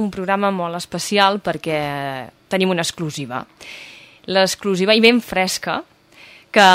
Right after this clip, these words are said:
l'Ignasi el tenim desplaçat a Madrid, d'aquí que jo estigui, eh, presentant aquest programa avui. El tenim allà perquè el director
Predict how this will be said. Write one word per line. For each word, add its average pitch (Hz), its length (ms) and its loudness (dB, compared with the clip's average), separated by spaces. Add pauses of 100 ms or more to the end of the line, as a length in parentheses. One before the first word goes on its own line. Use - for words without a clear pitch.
(360)
l'Ignasi 208 480 4
el 220 80 0
tenim 214 280 4
desplaçat 180 440 -4
a 170 80 -6
Madrid, 185 320 -6
d'aquí 180 240 -6
que 170 160 -2
jo 175 160 -2
estigui, 175 460 -2
eh, 143 160 0 (680)
presentant 156 540 -4
aquest 151 180 -10
programa 165 320 -2
avui. 311 220 0 (800)
El 175 260 2
tenim 165 320 -4
allà 233 320 6
perquè 214 460 2 (580)
el 170 400 2
director 214 680 2